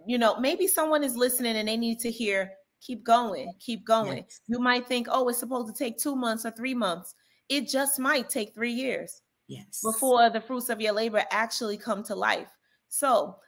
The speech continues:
Speaker 1: let's move into, now that we've heard these things that have already gone wrong, and not
Speaker 2: Mm-hmm.
Speaker 1: wrong, but they've gone in a certain direction. Wrong was
Speaker 2: Yes.
Speaker 1: totally the wrong word. I'm so sorry.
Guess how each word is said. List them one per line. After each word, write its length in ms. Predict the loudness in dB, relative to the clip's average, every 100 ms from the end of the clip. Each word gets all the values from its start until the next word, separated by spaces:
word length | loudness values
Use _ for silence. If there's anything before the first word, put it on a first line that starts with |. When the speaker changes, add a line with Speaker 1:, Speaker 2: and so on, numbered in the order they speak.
| -2
Speaker 1:
let's 240 | -2 0 0
move 140 | 0 0
into, 720 | -2 -2 -2 0 0 -2 -6 _ -6
now 160 | -2
that 140 | 0 -2
we've 180 | -4 -2
heard 400 | 2 4 2 -2
these 280 | -6 -6 -6
things 500 | -6 -4 -6 -8 -2
that 140 | -2
have 200 | -2 -2
already 320 | 0 0 -2
gone 320 | -4 -4 -2 -2
wrong, 400 | -2 -2 -4 -6
and 280 | -6 -8 -10
not 260 | 0 4 4
Speaker 2:
Mm-hmm. 100 | 4
Speaker 1:
wrong, 340 | 4 4 2 -2
but 120 | -2
they've 260 | -2 -4 0
gone 340 | 0 2 -2 0
in 160 | 0
a 60 | 0
certain 340 | -2 -2 -2
direction. 420 | -4 -2 -2 -4 -14 -16 -6
Wrong 300 | 0 2 2
was 120 | 0
Speaker 2:
Yes. 80 | 0
Speaker 1:
totally 300 | -2 -2 -2
the 80 | -4
wrong 280 | -4 -8 -4
word. 260 | -4 -4 -6
I'm 100 | -6
so 160 | -6 -6
sorry. 260 | -4 -4